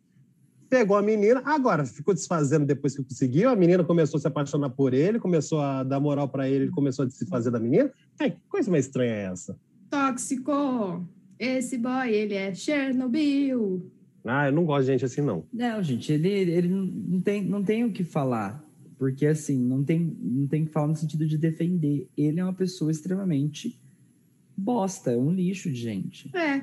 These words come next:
Speaker 2: é isso. É um boy que tá
Speaker 3: É
Speaker 2: for-,
Speaker 3: isso.
Speaker 2: tá for-, forçou situações com ela, sim, durante a festa. Forçou situações. Ela não estava mais querendo discutir e ele foi lá.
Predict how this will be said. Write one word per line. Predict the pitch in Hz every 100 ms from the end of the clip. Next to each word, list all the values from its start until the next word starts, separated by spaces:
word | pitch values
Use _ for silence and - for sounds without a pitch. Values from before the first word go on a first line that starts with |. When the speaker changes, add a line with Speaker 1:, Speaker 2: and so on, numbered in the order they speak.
| 254
Speaker 2:
é | 269 311
isso. | 294 254
É | 226 208
um | 240 233
boy | 233 233
que | 226
tá | - 226
Speaker 3:
É |
Speaker 2:
for-, | 311 240
Speaker 3:
isso. | 226 - 170
Speaker 2:
tá | 240
for-, | 226 226
forçou | - - 233 233 269 311
situações | 339 - 277 - 247 226
com | 226 214 214
ela, | 208 208
sim, | 175 - 220
durante | 240 220 208 196
a | 185
festa. | 190 185 202
Forçou | 208 220 226 240 254
situações. | 247 - 202 202 170 160 165
Ela | 165 180
não | 185 185 220
estava | 233 220 202
mais | 196 185 196
querendo | 202 190 190
discutir | 185 185 - 208 -
e | 208 214
ele | 208 233
foi | 262
lá. | 330 233